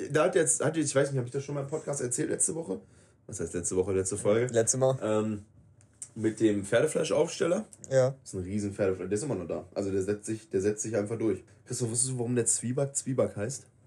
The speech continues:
Speaker 2: Also aus zwei, von zwei Seiten gebacken wird oder irgendwie
Speaker 1: Hab ich dir
Speaker 2: sowas?
Speaker 1: schon erzählt, ne?
Speaker 2: Nö.
Speaker 1: Nee? Wusstest
Speaker 2: Nö.
Speaker 1: du auch?
Speaker 2: Nö.
Speaker 1: Ja. Aber?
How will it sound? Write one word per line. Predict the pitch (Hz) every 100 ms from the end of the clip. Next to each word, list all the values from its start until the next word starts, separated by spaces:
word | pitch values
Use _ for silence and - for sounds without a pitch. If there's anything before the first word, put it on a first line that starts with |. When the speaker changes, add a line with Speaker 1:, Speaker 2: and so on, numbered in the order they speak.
| -
Speaker 2:
Also | 120 127
aus | 120 -
zwei, | - 135 135 135 135 117
von | - 123
zwei | 123 127
Seiten | 139 139
gebacken | 147 147 - 156
wird | 156
oder | 151 151
irgendwie | 156
Speaker 1:
Hab | 104
ich |
dir | 160
Speaker 2:
sowas? | 170
Speaker 1:
schon | 101
erzählt, | 98 104 98
ne? | 113 -
Speaker 2:
Nö. | 127 117 -
Speaker 1:
Nee? | 113 151 - -
Wusstest | 104 120 -
Speaker 2:
Nö. |
Speaker 1:
du | -
auch? | - - -
Speaker 2:
Nö. | 139
Speaker 1:
Ja. | 127 - - - - 101 _ -
Aber? | 95 156